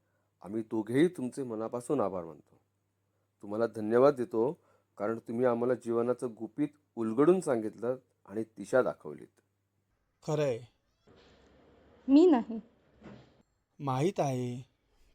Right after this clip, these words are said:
Speaker 2: पण ती तुमच्या रूपाने आम्हाला मिळाली, म्हणून तुमच्यातल्या परमेश्वराचे आभार,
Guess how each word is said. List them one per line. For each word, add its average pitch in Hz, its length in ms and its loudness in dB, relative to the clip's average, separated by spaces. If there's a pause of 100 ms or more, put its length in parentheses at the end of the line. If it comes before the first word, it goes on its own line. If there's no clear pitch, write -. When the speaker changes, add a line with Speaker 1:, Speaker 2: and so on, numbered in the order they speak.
Speaker 2:
पण 143 320 -2 (360)
ती 180 80 4
तुमच्या 170 400 4
रूपाने 175 320 2
आम्हाला 151 420 0
मिळाली, 131 520 0 (380)
म्हणून 170 280 2
तुमच्यातल्या 165 560 0
परमेश्वराचे 170 800 0
आभार, 123 540 0